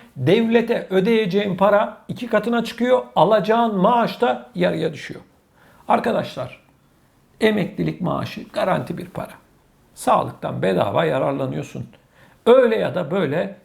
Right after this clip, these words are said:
cebine para gidiyor. Yani birileri şunu söyleyebilir. "Ya Türkiye'de emekli maaşı düşük." Hangi ülkede emekli maaşı yüksek?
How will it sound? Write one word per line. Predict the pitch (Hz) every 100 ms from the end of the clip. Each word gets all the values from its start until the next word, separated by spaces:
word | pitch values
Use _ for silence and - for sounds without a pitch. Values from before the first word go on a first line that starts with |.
| _
cebine | 180 156 127 180
para | - 160
gidiyor. | 147 131 - - - _ -
Yani | 214 196
birileri | 202 202 175
şunu | 160 202
söyleyebilir. | 180 190 180 170 175
"Ya | 220 254 233
Türkiye'de | 262 - 233 240
emekli | 226 - 240
maaşı | 214 202 - 113 - - -
düşük." | 202 - - - _ _
Hangi | - 254 330 330 302 269 277
ülkede | 240 247 233 240 208
emekli | 202 202 202 185 185
maaşı | 180 180 185 -
yüksek? | 180 - 196